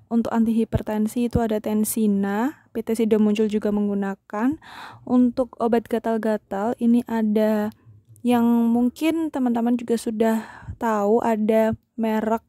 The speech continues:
atau nama produk bersih darah dari P T Borobudur. Kemudian juga ada untuk anti wasir, ini mereknya Wasirin. Lalu ada untuk afrodisiak pria,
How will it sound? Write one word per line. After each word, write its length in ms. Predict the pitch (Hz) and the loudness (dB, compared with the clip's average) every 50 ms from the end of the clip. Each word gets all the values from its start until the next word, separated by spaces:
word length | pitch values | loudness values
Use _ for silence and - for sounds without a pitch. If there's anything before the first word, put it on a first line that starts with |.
| - | -10
atau 240 | - 226 220 - 220 | -8 -8 -6 -4 -4
nama 240 | 214 214 208 214 214 | -4 -2 -2 -4 -2
produk 480 | 214 - - 208 208 202 202 214 208 _ 220 | 0 0 0 0 -2 -6 -8 -10 -10 _ -8
bersih 480 | 214 208 214 214 208 - 240 226 226 | -6 -6 -6 -6 -8 -8 -6 -6 -4
darah 560 | 208 208 202 196 196 196 196 208 214 233 247 226 | -4 -4 -4 -6 -6 -6 -6 -6 -6 -4 -4 -2
dari 400 | 220 208 208 208 208 208 208 - | -2 -2 -2 -2 -2 -4 -4 -2
P 80 | 220 | -4
T 160 | 208 - 214 | -4 -2 -2
Borobudur. 880 | 208 208 202 202 202 196 - 208 196 185 180 202 208 214 233 277 339 - - - - - - - - - - - - _ _ _ - - | -2 0 0 0 0 0 0 -2 -2 -2 0 2 2 2 2 0 -4 -8 -14 -20 -20 -20 -20 -20 -20 -20 -20 -20 -20 _ _ _ -6 -2
Kemudian 340 | 247 247 247 240 247 254 254 247 | 0 2 4 4 6 4 4 2
juga 260 | 254 233 - - - | 0 -2 -6 -8 -8
ada 400 | - 226 226 220 214 208 233 240 | -6 -6 -6 -4 -2 -2 -2 0
untuk 400 | 240 247 247 240 233 262 - - - - - - - - - - | 0 0 0 2 0 -2 -4 -6 -12 -20 -20 -20 -20 -16 -8 -2
anti 400 | 240 247 247 247 233 262 262 254 | 0 2 2 2 2 2 2 2
wasir, 720 | 247 240 226 226 226 - - - 247 247 269 294 320 330 - _ _ _ _ | 4 2 2 0 -2 -4 -2 0 2 2 2 2 0 -4 -10 _ _ _ _
ini 240 | - 240 240 254 247 | 0 2 4 4 4
mereknya 720 | 247 247 240 233 233 _ - 240 240 240 233 233 233 233 | 4 2 2 -2 -4 _ -4 -2 -2 0 0 0 0 0
Wasirin. 800 | 233 233 233 233 - - 247 240 233 226 220 214 226 254 294 320 - - - _ - - - - - - - _ _ _ _ _ _ - | 0 0 0 0 -2 -2 0 2 2 2 2 2 2 2 0 -2 -6 -14 -20 _ -20 -20 -20 -20 -20 -20 -20 _ _ _ _ _ _ -6
Lalu 320 | 240 233 233 233 226 240 | -2 0 0 2 0 0
ada 500 | - 226 226 220 208 208 214 220 214 214 214 214 214 208 208 208 208 202 202 | 0 -2 -2 -2 -2 0 2 2 4 4 2 2 2 2 2 0 0 -2 -2
untuk 400 | - 220 226 226 220 226 226 - | -2 0 0 0 0 0 -4 -4
afrodisiak 720 | _ - 226 220 - 240 226 214 214 208 - - 233 220 - _ _ - | _ -4 -4 -2 0 2 2 2 0 -2 -4 -4 -4 -4 -6 _ _ -6
pria, 560 | - 226 220 214 214 202 208 226 247 277 - | -4 -2 0 0 0 0 -2 -4 -6 -8 -10